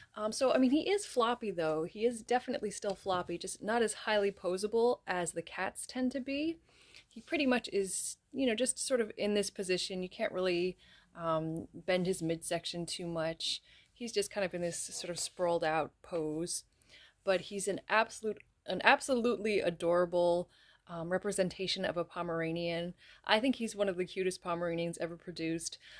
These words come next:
I know I, I always sing the praises of, uh, of Douglas Cuddle Toys, but I do actually, um, have a very, very big affinity for other plush brands as well, Sun Lemon definitely being one of them. He is the only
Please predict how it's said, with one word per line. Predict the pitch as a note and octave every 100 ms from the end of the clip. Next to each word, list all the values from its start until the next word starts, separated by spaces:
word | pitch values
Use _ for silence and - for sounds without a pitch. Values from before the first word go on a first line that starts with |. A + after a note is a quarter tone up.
| -
I | G#3+
know | A3 A3+
I, | G#3+ -
I | F#3+ G3+
always | G3+ G#3 -
sing | - G#3+
the | G3
praises | - G3+ F#3+ F#3
of, | F3 E3+
uh, | E3+ D#3+
of | - E3+
Douglas | F3 F3 F#3 E3
Cuddle | - F#3+ F#3
Toys, | - G3+ G3 G3
but | F#3 E3+ D#3+ - - _
I | - G3
do | G3+ A#3+ A#3+ A3 - -
actually, | G#3 G#3+ - A3 G3+ G3 -
um, | E3 E3 E3+
have | E3+ F3
a |
very, | E3+ F#3+ F#3
very | F#3+ F#3 F#3 F#3 - - E3
big | G3
affinity | F3+ - F#3+ F3+ F3+
for | F3 -
other | E3+ F3+
plush | - F3 -
brands | F#3+ F3 F3
as | F3
well, | E3+ E3+ D#3+ E3+ - - - -
Sun | - G#3 G3
Lemon | F#3+ F#3+
definitely | F#3 F3+ G3 F#3
being | F3+ F#3 F3+
one | E3+
of | E3+
them. | E3 E3 E3+ -
He | - - A#3+
is | - C4 C4
the | C#4 -
only | A#3 A#3 A3+ A3